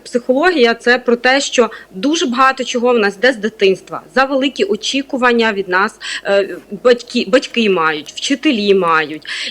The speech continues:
І з віком ми такі очікування хочемо мати від інших і, відповідно, від самих себе.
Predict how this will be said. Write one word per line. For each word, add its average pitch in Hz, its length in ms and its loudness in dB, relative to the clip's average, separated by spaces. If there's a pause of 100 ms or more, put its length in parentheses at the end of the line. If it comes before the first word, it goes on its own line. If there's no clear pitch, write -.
(140)
І 269 260 4
з 240 100 -6
віком 359 440 0 (280)
ми 285 360 4
такі 302 400 -4
очікування 262 840 0 (240)
хочемо 294 340 2
мати 233 340 2
від 202 260 -4
інших 440 560 2 (380)
і, 302 180 2
відповідно, 277 420 0
від 214 140 -4
самих 202 260 0
себе. 143 420 -6